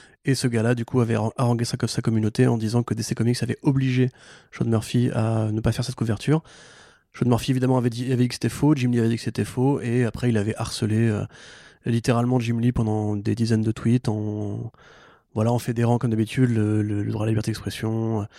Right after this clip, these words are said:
le fait que, euh, ces créateurs-là étaient plus importants que les créateurs, euh, S J W de Marvel et D C, et cetera. Enfin bref.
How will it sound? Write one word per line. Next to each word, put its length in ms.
le 140
fait 300
que, 120
euh, 1040
ces 160
créateurs-là 580
étaient 200
plus 180
importants 480
que 140
les 120
créateurs, 600
euh, 100
S 140
J 120
W 520
de 100
Marvel 300
et 60
D 100
C, 180
et 100
cetera. 300
Enfin 140
bref. 140